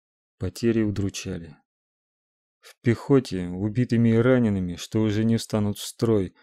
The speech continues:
насчитывалось больше четырех тысяч человек. По сути, потеряна целая рать. Русские дружинники из десяти тысяч человек потеряли две с лишним.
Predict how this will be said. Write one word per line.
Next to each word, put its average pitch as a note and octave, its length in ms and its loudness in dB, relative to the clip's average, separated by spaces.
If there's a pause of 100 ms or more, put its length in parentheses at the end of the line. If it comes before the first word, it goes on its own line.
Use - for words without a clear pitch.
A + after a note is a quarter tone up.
(140)
насчитывалось A2+ 760 -2
больше A#2 440 -2
четырех A2+ 540 -2
тысяч A2+ 340 -6
человек. G2+ 720 -4 (580)
По G#2 140 -2
сути, C3 380 -4
потеряна A2+ 680 0
целая G#2 680 0
рать. G2 440 -4 (920)
Русские A2 420 0
дружинники A#2 600 2
из F#2+ 180 -2
десяти A#2 380 -4
тысяч A2+ 320 -4
человек A#2+ 600 0
потеряли G#2 440 0
две G2+ 260 0
с - 100 -12
лишним. F#2+ 500 -10